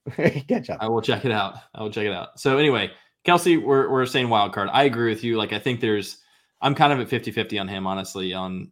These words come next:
Speaker 2: either way, him coming back or not coming back. He's accomplished everything he needs to accomplish. I don't know what records are still out there for him. If, if that's something he wants to chase, maybe, but I don't think he really cares.
Speaker 1: Well, the wildest one is that he just passed Jerry Rice for most postseason receptions.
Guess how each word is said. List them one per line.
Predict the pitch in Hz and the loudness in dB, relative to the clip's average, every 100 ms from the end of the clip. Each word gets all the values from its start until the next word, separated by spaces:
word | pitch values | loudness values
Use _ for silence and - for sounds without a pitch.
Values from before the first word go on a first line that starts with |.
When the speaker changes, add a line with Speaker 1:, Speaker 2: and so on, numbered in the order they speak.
| - | -2
Speaker 2:
either | 135 123 | 2 4
way, | 107 101 92 | 2 2 -2
him | 87 101 95 95 - | -4 -6 -6 -8 -8
coming | 104 98 | -6 -2
back | 98 98 | -2 -2
or | |
not | 92 95 | -4 -6
coming | 101 | -6
back. | 95 95 | -4 -4
He's | 92 101 | -4 -6
accomplished | 101 139 127 | 0 0 0
everything | 120 110 107 | -4 -2 -2
he | |
needs | 104 | -4
to | 98 | -6
accomplish. | 95 101 98 104 - | -4 -4 -2 -4 -4
I | 113 | -2
don't | 123 | 0
know | 120 | 0
what | 95 | 0
records | 107 - 113 | 0 -2 -4
are | 110 | -6
still | - 110 | -6 -4
out | 107 | -4
there | 117 | -4
for | 113 117 | -4 -4
him. | 113 113 | -2 -4
If, | - | -6
if | - | -12
that's | 98 101 | -12 -10
something | 104 110 | -8 -4
he | 107 | -4
wants | 107 | -6
to | - | -6
chase, | - 107 - | -2 -2 -2
maybe, | 104 104 | -4 0
but | 101 98 | -2 -2
I | |
don't | 104 110 | -4 -6
think | - 104 | -8 -8
he | 107 | -4
really | 107 104 | -2 -2
cares. | 113 107 107 107 - _ _ - | 0 2 2 -2 -10 _ _ 0
Speaker 1:
Well, | 196 | 4
the | 196 | 4
wildest | 143 165 196 262 233 | 2 0 0 0 0
one | 156 147 | -2 0
is | 131 | 0
that | 147 | -2
he | 170 | 0
just | 190 185 | -4 -2
passed | 170 165 - | 0 0 -2
Jerry | - 147 170 | 0 2 4
Rice | 143 117 170 135 | 2 2 -2 -4
for | - | -6
most | 110 117 120 - - _ _ | -2 0 -2 -6 -18 _ _
postseason | 131 139 139 139 135 120 110 | 0 0 0 -2 0 -2 -6
receptions. | 104 120 95 - 65 151 | -4 -2 -2 -4 -14 -16